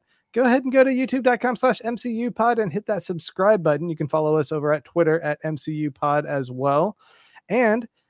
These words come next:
if you wanna help out this show, if you're enjoying it and wanna show us a little bit of support, you can go to patreon dot com slash M C U pod,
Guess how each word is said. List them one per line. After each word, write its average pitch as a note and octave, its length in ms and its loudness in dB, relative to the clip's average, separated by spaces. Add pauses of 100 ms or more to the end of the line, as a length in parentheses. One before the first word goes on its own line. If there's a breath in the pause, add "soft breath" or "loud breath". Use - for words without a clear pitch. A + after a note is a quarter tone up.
(140)
if D3 120 -6
you F#3 80 0
wanna C#4+ 240 0
help B3+ 360 -4
out A#3+ 180 -2
this C#3 160 -2
show, C#3+ 300 -2
if - 100 -6
you're F#3+ 180 2
enjoying E3+ 440 2
it B3 180 -4
and E3+ 420 0
wanna F3+ 220 2
show G3 180 2
us F3 120 0
a - 20 0
little F#3 140 2
bit F#3 120 2
of F3+ 120 2
support, G#3 400 0 (400)
you A#3+ 100 -2
can B3+ 140 -2
go B3+ 180 6
to B3+ 380 -2 (720)
patreon B3 380 6
dot F3 180 4
com C#3+ 400 0 (320)
slash D3+ 580 4
M G#3 200 0
C F#3+ 160 -2
U D3+ 240 2
pod, C#3 420 2